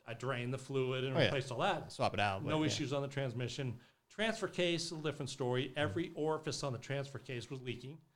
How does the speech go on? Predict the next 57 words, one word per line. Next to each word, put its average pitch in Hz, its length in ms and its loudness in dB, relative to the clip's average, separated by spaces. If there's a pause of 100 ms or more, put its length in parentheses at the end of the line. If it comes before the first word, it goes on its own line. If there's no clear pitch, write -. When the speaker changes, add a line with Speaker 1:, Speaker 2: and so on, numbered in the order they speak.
Speaker 2:
Oh, 110 200 2
really? 110 300 6
Speaker 1:
Right? 143 260 4
So 147 160 0
I 131 40 4
had 151 140 4
Speaker 2:
Yeah. - 60 4 (100)
Speaker 1:
to 139 40 -6 (120)
overhaul 151 440 4
that. 135 160 2
I 131 40 2
didn't 196 200 0
do 202 100 2
a - 40 0
full 156 260 0
rebuild 160 480 -2
'cause 117 260 -2
Speaker 2:
Mm-hmm. - 440 -12
Speaker 1:
I 123 60 -2
opened 151 260 -2
it 143 80 2
up 175 140 4
and 160 100 0
it - 20 0
was 170 120 -2
really 170 180 0
in 117 60 -2
pretty 123 180 -4
good 101 120 -6
shape. 117 320 0 (300)
Speaker 2:
Yeah. 147 120 -2
Speaker 1:
Just - 180 -6 (160)
every 147 260 -2
seal 127 400 -2
was 101 140 -6
leaking. 104 300 -10 (260)
Speaker 2:
Oh, 98 220 0
so 113 120 2
just 107 220 4
Speaker 1:
And 127 100 -4
Speaker 2:
new 117 80 4
gaskets 104 600 4
and 104 60 2
new 98 80 0
seals. 101 280 -2
Oh, - 60 -18
okay. 160 100 -6
Speaker 1:
Gaskets, 135 400 0
seals, 127 420 -2
yeah, 101 200 -4
we 98 80 -4
Speaker 2:
That 190 120 8
makes 117 180 4
Speaker 1:
replaced - 20 2
all 87 60 2 (140)
Speaker 2:
sense. 104 140 -4
Speaker 1:
that. - 80 -20